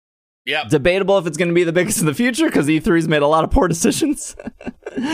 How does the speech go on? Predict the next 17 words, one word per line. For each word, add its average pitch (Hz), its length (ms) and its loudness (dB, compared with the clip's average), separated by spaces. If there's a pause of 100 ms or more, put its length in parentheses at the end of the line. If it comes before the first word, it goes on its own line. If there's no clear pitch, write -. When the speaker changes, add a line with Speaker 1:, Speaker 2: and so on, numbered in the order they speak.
(200)
Speaker 2:
But 160 300 0
easily 208 360 0
the 185 100 -2
biggest 160 360 -2
one. 101 260 -2 (220)
Now, 165 240 2
I 170 100 4
will 208 220 2
say 220 300 0
they 180 120 0
did 175 160 0
not 175 200 -2
do 180 120 0
it 165 60 2
on 147 160 0
main 127 160 0
stage. - 480 -6